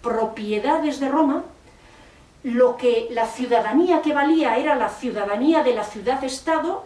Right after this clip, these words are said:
la ciudadanía de Roma, y el resto de comunidades que vivían en el imperio, solo algunas y escogidamente, por deferencia de Roma, recibían la ciudadanía romana,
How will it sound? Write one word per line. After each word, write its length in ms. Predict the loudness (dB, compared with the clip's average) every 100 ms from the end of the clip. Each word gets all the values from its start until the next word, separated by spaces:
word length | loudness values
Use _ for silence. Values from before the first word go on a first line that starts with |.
| -6
la 180 | -4
ciudadanía 1080 | -4 -6 -6 -4 0 0 0 0 4 4 2
de 160 | 0 -4
Roma, 560 | -2 0 0 -2 -6 -12 -20 -20 -20 -20 -20 -20 -2
y 100 | 2
el 80 | 2
resto 360 | 2 0 -2 -2
de 140 | 0
comunidades 640 | 2 4 6 6 2 -2 0
que 140 | 2
vivían 380 | 2 2 -2 0
en 120 | 0
el 80 | 2
imperio, 640 | 2 2 -4 -6 -6 -8 -12 -20 -20 -20 -14
solo 640 | -8 0 4 4 2 -2
algunas 720 | -2 -2 4 4 4 2 0 -4
y 60 |
escogidamente, 1120 | -6 -6 -6 0 2 4 4 4 4 0 -2 -4 -8 -20 -4
por 300 | 0 0 0
deferencia 1000 | -2 -2 0 2 2 2 -4 -10 -10 -10 -14 -4
de 120 | 0
Roma, 500 | 2 4 2 2 -2 -12 -20 -20 -8
recibían 800 | 0 0 2 0 2 2 2 2
la 100 | 0
ciudadanía 680 | 2 4 4 6 6 6 0 -14 -12
romana, 920 | -4 0 4 4 2 0 0 -2 -8